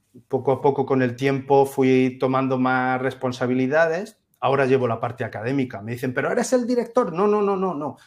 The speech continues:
Soy el director académico. O sea, me encargo de la parte académica y de los cursos de formación,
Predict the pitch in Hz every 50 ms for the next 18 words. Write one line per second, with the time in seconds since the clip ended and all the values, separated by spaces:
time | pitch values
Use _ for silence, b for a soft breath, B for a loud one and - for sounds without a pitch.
0 | b b b - - 147 156 175 185 175 156 160 156 147 139 135 139 - 156 160
1 | 180 175 143 143 139 139 151 147 135 131 - 113 113 - - 135 123 120 120 113
2 | - 131 143 147 160 156 151 139 131 120 139 135 139 135 - 139 131 131 131 -
3 | 123 127 147 180 190 196 190 - 185 202 269 - _ b b b b b b b
4 | b b b _ _ - 151 147 139 135 135 131 127 123 123 120 120 120 117 113
5 | 113 113 104 117 113 110 107 - - 123 117 - - 117 110 110 113 - - 113
6 | 104 107 107 117 _ - 156 175 190 190 190 190 190 190 190